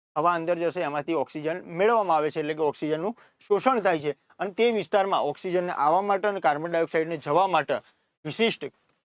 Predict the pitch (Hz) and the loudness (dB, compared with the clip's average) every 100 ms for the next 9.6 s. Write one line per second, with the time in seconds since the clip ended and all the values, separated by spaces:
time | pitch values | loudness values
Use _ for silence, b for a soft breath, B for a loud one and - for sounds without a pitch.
0 | - - 180 202 - 180 - - 165 175 | -8 0 0 2 2 2 0 -6 -2 0
1 | 170 156 160 135 135 160 233 - _ - | 0 -2 -4 0 2 2 0 -6 _ -12
2 | 143 151 160 160 160 139 123 165 156 143 | -8 -4 -4 -4 -2 -2 -2 -2 -2 -2
3 | 160 143 147 147 156 147 135 139 131 165 | -6 -4 -2 -2 -4 -6 -4 -2 -2 -4
4 | 170 143 147 151 143 139 139 - b b | -6 -6 -6 -6 -8 -6 -6 -8 b b
5 | - 147 175 160 156 139 156 147 151 160 | -6 -4 -4 -4 -4 -4 -8 -4 -4 -2
6 | 175 156 143 139 139 151 156 160 151 - | -2 -2 -4 -4 -4 -4 0 2 2 0
7 | b b 147 135 - 156 170 175 202 226 | b b -4 -4 -6 -4 -4 0 2 4
8 | 190 156 139 143 139 135 160 143 139 147 | 2 -2 -8 -4 -4 -2 -2 -2 -2 -6
9 | 160 - 190 151 147 208 | -6 -6 -2 -2 -2 -4